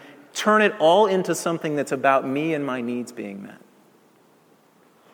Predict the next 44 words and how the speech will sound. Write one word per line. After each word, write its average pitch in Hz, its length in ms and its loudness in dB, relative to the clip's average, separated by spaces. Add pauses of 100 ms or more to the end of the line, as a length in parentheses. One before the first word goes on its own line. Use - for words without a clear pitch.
(180)
And 139 120 -8
forgo 151 320 4
anything 185 460 0
to 165 100 -4
do 151 200 -2
with 143 140 -2
taking 151 320 -4
up 131 140 -8
the 127 80 -6
cross 123 480 -4
and 113 100 -12
pursuing 147 460 -10
Jesus 123 400 -8 (320)
on, 131 160 -6
on, 127 340 -8
on 123 140 -6
the 117 60 -6
road 120 240 -2
to 120 60 -8
the 113 60 -8
cross 107 600 -16 (200)
in 123 80 -16
faithful 131 400 -6
obedience. 113 600 -14 (1080)
And 127 100 -10
turn 160 260 0
it 151 40 0
into 147 200 0
a, 127 240 2
a 127 40 -2
session 151 420 -2
of, 127 160 -6 (180)
of - 120 -8
trying 170 240 2
to 147 80 2
feel 180 320 2
better, 113 340 0
trying 165 280 -2
to, 151 100 2 (240)
to 147 100 0
cope 180 340 4
with 151 160 -2
my 151 240 0
intense 160 540 -4